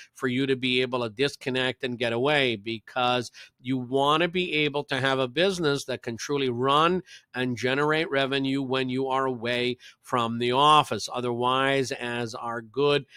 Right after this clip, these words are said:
famous author Michael Gerber from the E-Myth always talks about, if you are not able to do that, then you have a job, and it may be a very well-paying job,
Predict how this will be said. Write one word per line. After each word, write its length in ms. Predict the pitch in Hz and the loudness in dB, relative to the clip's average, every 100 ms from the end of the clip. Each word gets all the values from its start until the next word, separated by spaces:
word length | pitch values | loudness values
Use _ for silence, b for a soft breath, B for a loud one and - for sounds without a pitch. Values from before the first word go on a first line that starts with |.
| B | B
famous 400 | - 143 147 135 | -4 0 0 0
author 420 | - 151 156 151 139 | 0 2 4 2 0
Michael 340 | 143 139 127 | -2 -2 -4
Gerber 520 | 117 151 160 156 151 | 0 2 2 4 2
from 200 | 151 135 | 0 -2
the 280 | 127 147 170 | -2 0 2
E-Myth 320 | 175 160 151 | 4 4 2
always 360 | 151 147 143 - | -2 -2 -2 2
talks 380 | 190 214 233 - | 6 6 4 2
about, 420 | 180 180 180 - B B B B | 4 6 6 4 B B B B
if 160 | 156 143 | -4 -2
you 140 | 156 | 2
are 120 | 156 151 | 2 2
not 440 | 156 175 202 214 180 | 2 4 6 4 2
able 340 | 180 170 160 | 0 0 -2
to 80 | 160 | -2
do 220 | 233 302 | 0 4
that, 340 | 220 180 175 - | 6 6 4 0
then 340 | 139 147 147 | -2 2 2
you 240 | 147 147 143 | 0 0 2
have 160 | 147 | 2
a 60 | 143 | 0
job, 560 | 127 151 151 123 107 110 | 2 4 6 4 2 -4
and 80 | |
it 100 | 113 | -6
may 240 | 117 135 147 | -4 -2 0
be 200 | 147 147 | 0 0
a 40 | |
very 220 | 135 151 | 2 0
well-paying 640 | 131 156 170 - 226 320 226 | 2 2 0 0 0 0 0
job, 380 | 160 156 151 | 2 4 4